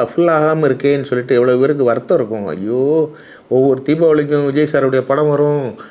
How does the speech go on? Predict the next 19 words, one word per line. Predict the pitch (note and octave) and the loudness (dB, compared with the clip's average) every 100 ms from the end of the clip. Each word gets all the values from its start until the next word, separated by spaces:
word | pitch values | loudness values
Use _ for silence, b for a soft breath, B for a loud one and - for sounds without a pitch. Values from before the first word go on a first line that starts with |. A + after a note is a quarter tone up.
| B - | B -4
அது | B2 | -4
கொண்டாடலாம் | - C#3+ D3 C#3+ C#3 C3+ C3 | -2 0 0 0 0 2 0
அப்படின்னு | B2 B2 B2 | 0 0 -2
அந்த | B2 B2 A#2+ | -4 -2 0
அழகு | A#2+ D3+ D3 | 2 2 2
எங்கிருந்து | C3+ B2 B2 A#2 | 0 -2 -4 -2
பார்க்க | A#2 A#2 | -2 -2
முடியும், | A2+ A2 A#2 A#2+ | -4 -4 -4 -4
அந்த | A2+ | -6
சிரிப்பு | G2+ D3 E3+ - C#3 | -6 -6 -6 -2 -2
எங்கிருந்து | C3+ B2+ A#2+ | 0 -2 0
பார்க்க | A#2 A#2 | 0 -2
முடியும், | A2+ A2 A#2+ - B B - | -6 -4 -6 -10 B B -8
அந்த | A2+ G#2+ | -4 0
டான்ஸ் | G#2+ D#3 E3 - | 0 0 -2 -6
மூவ்மெண்ட் | B2+ D#3+ D#3+ C#3+ C3+ | -2 0 0 0 0
எங்கிருந்து | B2 B2+ A#2+ | 0 -2 -4
பார்க்க | A#2+ B2 A2+ | -2 -2 -2
முடியும்? | A2+ F2+ | -4 -6